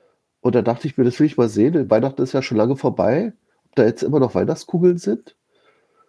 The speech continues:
Und hab mir das auf, äh, Google Maps anzeigen lassen, bin da hingegangen mit meiner Frau.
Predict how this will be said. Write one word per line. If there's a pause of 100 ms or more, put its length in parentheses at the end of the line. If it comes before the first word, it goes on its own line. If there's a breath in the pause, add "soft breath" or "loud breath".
(140)
Und
hab
mir
das
auf,
äh,
Google
Maps
anzeigen
lassen,
bin
da
hingegangen
mit
meiner
Frau.